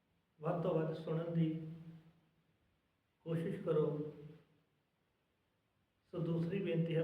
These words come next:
ਭਾਈ ਇਸ ਪਾਵਨ ਪਵਿੱਤਰ ਬਾਣੀ ਨੂੰ ਪੜ੍ਹਦਿਆਂ ਸੁਣਦਿਆਂ ਆਪ ਜੀ ਦੇ ਸਿੱਖ ਸੇਵਕਾਂ ਕੋਲੋਂ ਬਹੁਤ ਸਾਰੀਆਂ ਗਲਤੀਆਂ ਹੋ ਗਈਆਂ, ਹੋਣਗੀਆਂ,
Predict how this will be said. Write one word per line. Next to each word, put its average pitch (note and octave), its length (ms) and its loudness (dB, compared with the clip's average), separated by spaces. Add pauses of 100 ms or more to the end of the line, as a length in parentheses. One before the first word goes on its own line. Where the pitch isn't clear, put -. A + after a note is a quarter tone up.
ਭਾਈ D3+ 160 0
ਇਸ D3+ 180 -4
ਪਾਵਨ D#3 400 0
ਪਵਿੱਤਰ E3 280 -4
ਬਾਣੀ D3+ 260 -2
ਨੂੰ D3+ 120 -4
ਪੜ੍ਹਦਿਆਂ F3 580 -2 (1700)
ਸੁਣਦਿਆਂ E3 480 4
ਆਪ E3+ 160 -2
ਜੀ D#3 120 -4
ਦੇ D3 180 -2
ਸਿੱਖ D3 260 -4
ਸੇਵਕਾਂ D3 520 -4
ਕੋਲੋਂ E3 520 0
ਬਹੁਤ E3+ 260 -2
ਸਾਰੀਆਂ D3+ 300 -2 (1300)
ਗਲਤੀਆਂ E3 380 0
ਹੋ E3 200 0
ਗਈਆਂ, D3+ 220 -2
ਹੋਣਗੀਆਂ, E3 640 -2